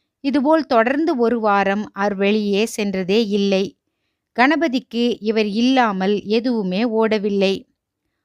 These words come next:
முதல் நாள் இரண்டு நாட்கள் கேசவ் சந்தின் வீட்டுக்கு போய் விசாரித்தார். முதல் நாள் சமையல்காரன்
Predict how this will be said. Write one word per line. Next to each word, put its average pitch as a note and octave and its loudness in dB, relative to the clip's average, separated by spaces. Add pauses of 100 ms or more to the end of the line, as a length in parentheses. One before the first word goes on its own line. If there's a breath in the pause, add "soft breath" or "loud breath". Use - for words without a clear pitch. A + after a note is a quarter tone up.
(140)
முதல் D4+ 4
நாள் A#3 2
இரண்டு C4 2
நாட்கள் G#3 -2
கேசவ் A#3+ 0
சந்தின் G3 -6
வீட்டுக்கு G3+ -6
போய் G3 -2
விசாரித்தார். F#3 -2 (540)
முதல் C#4 4
நாள் A#3 2
சமையல்காரன் G#3+ 0